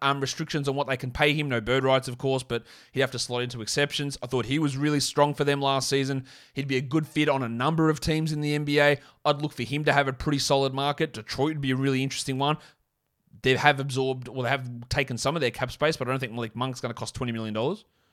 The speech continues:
But if he's a, if he's a ten, twelve million dollar player, I think that's fine. The Thunder,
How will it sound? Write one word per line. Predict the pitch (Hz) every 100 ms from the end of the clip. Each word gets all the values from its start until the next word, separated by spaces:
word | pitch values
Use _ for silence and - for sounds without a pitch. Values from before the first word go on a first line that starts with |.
| _ _ _ _ -
But | 117
if |
he's | 123 151 139
a, | 131 120
if |
he's | 120 180
a | 139
ten, | - 156
twelve | 151 156 143
million | 143
dollar | 143 135
player, | 127 143 160 143
I | 127
think | - 127
that's | 110 120 -
fine. | 113 165 240 _ _ _ _ _ -
The |
Thunder, | - 180 208 262